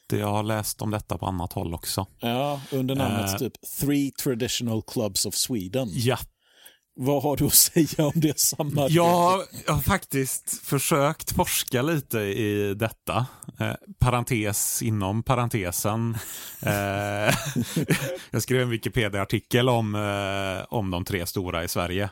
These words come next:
Speaker 2: Mm.
Speaker 1: För det, det är ändå, när det nämns i media så är det ofta Malmö, A I K och,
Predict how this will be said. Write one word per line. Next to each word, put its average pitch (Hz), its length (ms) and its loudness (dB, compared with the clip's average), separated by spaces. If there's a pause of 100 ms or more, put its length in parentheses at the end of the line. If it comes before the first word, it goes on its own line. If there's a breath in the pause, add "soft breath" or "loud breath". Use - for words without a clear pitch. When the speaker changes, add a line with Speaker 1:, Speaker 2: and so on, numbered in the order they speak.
(160)
Speaker 2:
Mm. 120 260 -2
Speaker 1:
För - 140 -2
det, 98 180 0
det 101 200 0
är 92 60 0
ändå, 85 420 -2 (160)
när 95 200 -2
det 95 80 -4
nämns 92 380 -2
i - 20 -2
media 76 340 -4
så - 120 -4
är 80 80 -4
det 80 80 -4
ofta 82 260 -6
Malmö, 78 320 -4
A 80 160 -4
I - 60 -10
K - 140 -10
och, 82 540 -6